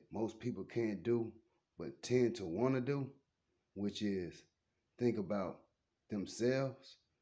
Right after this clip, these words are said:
which you never should do, unless it involves the team and your health and your ability and your shoulders holds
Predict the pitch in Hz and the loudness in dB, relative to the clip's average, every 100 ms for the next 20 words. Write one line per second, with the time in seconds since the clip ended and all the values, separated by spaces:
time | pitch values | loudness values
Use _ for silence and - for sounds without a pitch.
0 | _ - 98 98 90 104 123 107 98 82 | _ -12 -10 -8 -2 2 2 0 -4 -8
1 | 87 76 - _ _ _ _ _ _ _ | -8 -10 -12 _ _ _ _ _ _ _
2 | _ _ _ 101 101 104 123 113 - - | _ _ _ -4 -2 2 4 2 -4 -20
3 | _ _ 113 107 95 107 110 98 82 85 | _ _ -2 0 0 -2 -2 -2 -6 -12
4 | - 113 107 85 64 _ _ _ _ _ | -8 -2 -2 -2 -8 _ _ _ _ _
5 | _ - 87 80 107 98 95 82 - - | _ -8 -6 -2 -2 -2 -4 -8 -8 -20
6 | _ - 85 85 98 87 71 95 85 76 | _ -10 -6 -2 -2 -2 0 0 0 -6
7 | - - _ 80 80 80 107 110 - 117 | -14 -16 _ -8 -4 0 2 0 0 2
8 | 113 107 82 - - 110 123 113 | 4 4 0 -10 -2 4 4 4